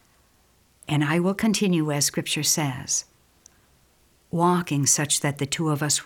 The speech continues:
went on, the two of them go on together"? Or in the Hebrew, it actually is, it says, "as one," "as one." Is Isaac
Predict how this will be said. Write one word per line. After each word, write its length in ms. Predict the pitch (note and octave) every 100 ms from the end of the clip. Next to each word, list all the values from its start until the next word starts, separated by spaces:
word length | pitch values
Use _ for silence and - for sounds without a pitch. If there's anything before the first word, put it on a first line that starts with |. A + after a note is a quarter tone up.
| -
went 260 | D3+ C#3+
on, 360 | C#3 C3+ C3 C3+ - _ _
the 80 | C#3+
two 180 | - D3+
of 80 | C3+
them 140 | C#3
go 180 | C3+ B2+
on 220 | B2+ B2+
together"? 500 | B2+ C#3+ B2 A2+ A#2 _ - - - -
Or 120 | E3+
in 100 | F3+
the 80 | G3+
Hebrew, 440 | - G3+ D#3 B2+
it 80 | B2
actually 460 | C3 D#3 - D3+ B2+
is, 180 | A#2+ -
it 120 | C#3+
says, 240 | - C#3+ C3
"as 200 | B2+ -
one," 360 | C3 C3 A2 - _ _ _ _ _ _ -
"as 200 | C#3+ D3
one." 280 | C3+ A#2 - _ - - - - - - - - _ _ -
Is 240 | F#3 A3
Isaac 600 | F#3 F3 D#3+ C3+ A#2 -